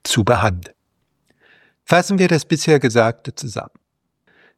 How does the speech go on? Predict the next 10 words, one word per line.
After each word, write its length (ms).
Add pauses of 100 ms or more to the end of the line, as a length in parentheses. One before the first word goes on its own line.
(140)
Die 100
Alternative 760
von 200
entweder 440
geschlossenem 640
Weltbild 580
oder 260
Nominalismus 1000
und 200
Voluntarismus, 1080